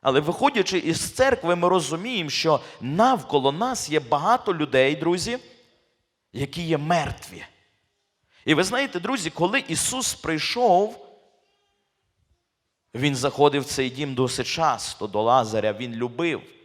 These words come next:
І Марія, і Марта,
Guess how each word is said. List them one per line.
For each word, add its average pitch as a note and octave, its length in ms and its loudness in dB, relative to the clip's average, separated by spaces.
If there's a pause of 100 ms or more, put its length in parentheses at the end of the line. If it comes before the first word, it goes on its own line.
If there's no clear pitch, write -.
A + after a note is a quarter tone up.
(920)
І C3+ 100 -2
Марія, C3+ 800 -2 (460)
і C3+ 100 0
Марта, C#3 720 2